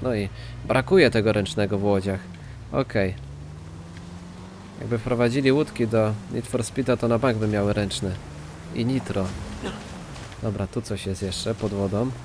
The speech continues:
Trzeba uważać, bo to bardzo łatwo to przegapić. Dobra, prosto. Czyli szukamy takich jasnych miejsc. Zawsze jak jechałem nad morze, to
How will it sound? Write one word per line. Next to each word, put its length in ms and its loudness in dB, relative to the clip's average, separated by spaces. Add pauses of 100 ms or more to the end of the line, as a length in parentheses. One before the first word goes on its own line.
(220)
Trzeba 240 4
uważać, 420 6
bo 100 4
to 140 4
bardzo 280 6
łatwo 240 4
to 120 0
przegapić. 760 0 (3000)
Dobra, 540 4 (220)
prosto. 640 2
Czyli 200 -2
szukamy 380 2
takich 300 -2
jasnych 380 2 (300)
miejsc. 360 2 (1500)
Zawsze 240 0
jak 200 0
jechałem 360 2
nad 140 4
morze, 280 2
to 120 -4